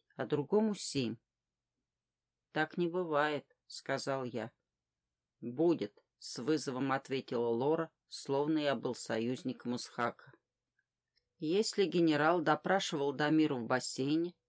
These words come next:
то допрос явно затянулся. Мы с Лорой успели заказать и выпить по две чашки кофе в вестибюле. Томительное ожидание уже вызвало у девушки нервную дрожь,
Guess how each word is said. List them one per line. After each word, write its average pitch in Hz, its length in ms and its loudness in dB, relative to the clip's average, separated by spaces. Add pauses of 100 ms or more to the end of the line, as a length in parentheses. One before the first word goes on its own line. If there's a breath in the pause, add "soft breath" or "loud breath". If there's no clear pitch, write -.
(120)
то 151 100 -2
допрос 165 520 2
явно 147 380 4
затянулся. 139 840 -4 (500)
Мы 139 140 -2
с - 120 -12
Лорой 208 320 6
успели 202 440 0
заказать 147 640 0
и 160 40 0
выпить 156 400 -2
по 135 140 0
две 170 200 -2
чашки 135 420 -4
кофе 160 400 -2
в 160 80 -10
вестибюле. 151 720 -2 (440)
Томительное 180 680 2
ожидание 175 600 2 (180)
уже 160 320 -2
вызвало 180 460 0
у 180 80 4
девушки 175 480 0
нервную 175 500 0
дрожь, 160 420 0